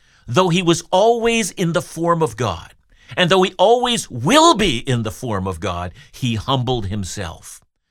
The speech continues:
For the Father to give the gift of his Son, what was required was an act of condescension. The Son took on the form, not just the flesh,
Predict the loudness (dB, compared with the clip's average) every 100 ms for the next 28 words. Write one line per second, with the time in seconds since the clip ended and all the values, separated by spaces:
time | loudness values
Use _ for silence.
0 | _ -4 0 0 0 0 2 2 0 -2
1 | -4 -2 0 0 -2 -14 -18 -8 -4 -4
2 | -2 -2 -2 -6 -2 -2 0 -4 -4 -4
3 | -6 -6 -8 -8 -8 -6 -6 -8 -12 -8
4 | -6 -6 -8 -10 -8 -4 -2 -4 -4 -6
5 | -6 -12 -12 -8 -6 -6 -8 -10 -10 -10
6 | -12 -16 -12 -8 -4 -2 -2 -4 -2 -2
7 | -2 -8 -14 -18 -2 2 2 0 -4 -6
8 | -4 0 0 -2 -12 -20 -8 -2 2 4
9 | 2 0 0 -2 -6 -12 -10 -10 -12 -20